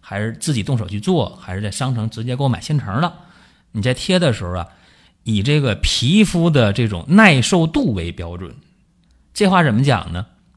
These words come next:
有的人贴上之后啊，贴了四个小时、五个小时、六个小时，人皮肤觉得热，但是还能耐受，一揭下来皮肤没起泡。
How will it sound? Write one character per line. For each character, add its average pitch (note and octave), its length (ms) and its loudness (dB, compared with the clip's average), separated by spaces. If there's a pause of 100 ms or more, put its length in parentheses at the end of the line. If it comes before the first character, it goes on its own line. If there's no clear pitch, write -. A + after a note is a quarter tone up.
(160)
有 A#2 200 4
的 A3 100 4
人 F3+ 160 4
贴 F3 200 0
上 D#3 140 2
之 D3+ 80 0
后 D#3+ 160 0
啊， D3 240 -4
贴 E3+ 200 -4
了 E3+ 100 0
四 G3+ 200 -4
个 E3 80 0
小 A#2 160 0
时、 C3 60 -4
五 D3 100 -4
个 C#3+ 80 -2
小 C#3+ 100 0
时、 D#3 60 -2
六 D4+ 180 2
个 F3+ 80 4
小 A2 180 -4
时， G2 280 -10 (420)
人 C#3+ 140 -6
皮 E3 160 -4
肤 E3 280 -6 (540)
觉 G#2+ 140 -6
得 G#2+ 80 -4
热， F#3 260 0
但 F3+ 120 -2
是 F3 60 -6
还 F3 60 -6
能 D3 160 -2
耐 F#3+ 160 0
受， G#3 360 -2 (220)
一 F#3+ 120 -2
揭 F#3+ 180 4
下 F3+ 120 6
来 A#2+ 200 2
皮 D3 180 -6
肤 D3 120 0
没 D3+ 100 2
起 D#3 160 -8
泡。 - 400 -6